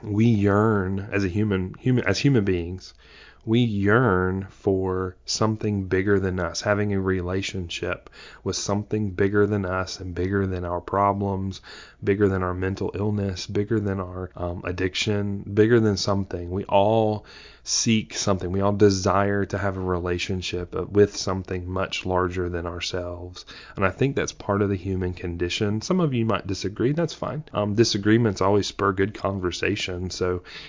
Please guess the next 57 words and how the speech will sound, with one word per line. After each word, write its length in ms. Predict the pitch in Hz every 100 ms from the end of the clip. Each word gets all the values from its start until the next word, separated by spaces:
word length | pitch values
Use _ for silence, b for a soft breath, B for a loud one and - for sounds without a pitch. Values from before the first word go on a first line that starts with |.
| B
if 120 | -
you 80 | 98
disagree 520 | 92 110 107 98 104
with 240 | 113 120 127
me 160 | 127
and 80 | 120
you 100 | 98
think 240 | - 98 90
this 160 | 98
is 120 | 92
all 220 | 95 101 90
hokey, 500 | - 113 - 135 127
please 420 | - 143 160 104
email 320 | 170 110 90
me. 160 | 92 87
I 100 | 120
would 160 | 107
love 220 | 95 123
to 100 | -
talk 260 | 90 98 113
with 200 | 98 -
you, 120 | 123
and 240 | 110 90 - B B B
maybe 240 | 113 135
I'll 140 | 123
even 160 | 127 113
set 200 | - 113
up 140 | 120
a 60 | 104
Skype 340 | - 101 110
with 160 | 104 98
you 100 | 95
or 60 | 95
something 400 | 101 98 98 95
just 160 | 101
so 140 | - 98
I 80 |
can 160 | 101 95
hear 160 | - 101
your 180 | 98
point 240 | 92 98 95
of 80 | 90
view. 300 | 92 101 90
Because, 340 | 90 92 - -
um, 220 | - -
again, 400 | 101 101 131 95
I'm 160 | 87 107
trying 220 | 120 101
to 80 | 92
help 240 | 98 104
people. 400 | 113 107 127 123
I 80 | -
don't, 260 | 104 98 - -
I'm 140 | 107
not 160 | 110 73
here 240 | 101 107
to, 220 | 95 87